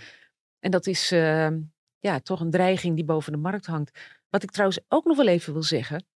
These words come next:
en dat maakt de positie van advocaten ook zo lastig.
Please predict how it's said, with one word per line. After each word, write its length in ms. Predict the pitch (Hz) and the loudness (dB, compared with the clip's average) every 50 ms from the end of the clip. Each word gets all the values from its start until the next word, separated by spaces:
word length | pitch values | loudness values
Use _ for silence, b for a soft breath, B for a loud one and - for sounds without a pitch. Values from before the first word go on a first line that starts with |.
| _ _ _ _ _ _ _ - | _ _ _ _ _ _ _ -4
en 100 | - 185 | -2 0
dat 140 | 185 - - | 0 2 2
maakt 180 | 196 196 - | 0 -2 -2
de 60 | - - | -4 -10
positie 480 | - 175 170 - 226 202 - 214 190 | -8 -6 -4 -2 -2 -2 -4 -6 -6
van 120 | - 202 143 | -6 -6 -6
advocaten 580 | 127 - - 170 - - 180 170 - - - | -6 -6 -8 -12 -8 -8 -8 -8 -6 -8 -8
ook 120 | 196 196 - | -8 -8 -6
zo 160 | - 175 147 | -6 -6 -6
lastig. 520 | 139 135 131 - - - 190 196 - - | -6 -6 -6 -6 -6 -6 -8 -10 -12 -18